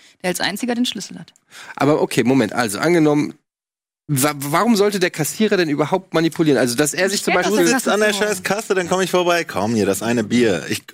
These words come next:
Speaker 3: hol dir auch noch eins für später. Ja, okay, komm.
Speaker 2: Ja, aber dann kann
Speaker 3: Buchst du nicht ab.
Speaker 2: Und dann kannst du einfach rausgehen damit.
Speaker 3: Ja, dann piept es aber, also, klar, ich kann auch klauen, aber ich kann natürlich mit dem
Speaker 2: <laughs>
Speaker 3: Kassierer hier und so, und wir kennen uns ja oder so, das machen.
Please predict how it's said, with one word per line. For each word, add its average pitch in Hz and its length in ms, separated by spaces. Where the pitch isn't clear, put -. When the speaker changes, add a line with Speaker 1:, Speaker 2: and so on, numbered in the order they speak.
Speaker 3:
hol 147 140
dir 151 160
auch 151 80
noch 131 160
eins 98 160
für - 100
später. 104 340
Ja, - 220
okay, - 300
komm. 76 120
Speaker 2:
Ja, 123 80
aber 117 80
dann 107 60
kann - 120
Speaker 3:
Buchst - 220
du 107 60
nicht 107 220
ab. 131 160
Speaker 2:
Und 117 60
dann 113 100
kannst 113 160
du 117 60
einfach 107 220
rausgehen 117 400
damit. 101 380
Speaker 3:
Ja, 117 120
dann 131 180
piept 180 340
es 269 160
aber, 202 360
also, 151 240
klar, 180 260
ich 123 140
kann 165 160
auch 147 220
klauen, 170 480
aber 110 220
ich 277 100
kann 160 120
natürlich 156 320
mit 220 140
dem 139 120
Speaker 2:
<laughs> - 0
Speaker 3:
Kassierer 170 720
hier 143 300
und 131 140
so, 127 340
und 113 220
wir 110 80
kennen 135 220
uns 127 180
ja 113 260
oder 101 220
so, 104 420
das - 160
machen. 85 340